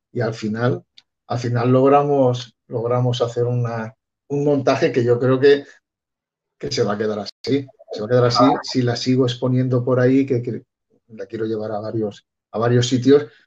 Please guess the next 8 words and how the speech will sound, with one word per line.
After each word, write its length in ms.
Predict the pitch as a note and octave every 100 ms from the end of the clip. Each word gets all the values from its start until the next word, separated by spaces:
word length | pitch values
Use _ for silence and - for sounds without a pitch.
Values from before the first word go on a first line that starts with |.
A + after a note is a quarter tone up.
| _
Esa 300 | B2+ A#2+ C#3+
va 120 | C3+
a 40 | A#2
ser 260 | A2 A2
su, 460 | G#2 - G#2+ G#2+ G2+ _ _ _ - - _
su 200 | - A#2+
forma, 420 | C3+ C#3 B2+ A2+
¿sabes? 540 | - A#2 C3 D#3+ -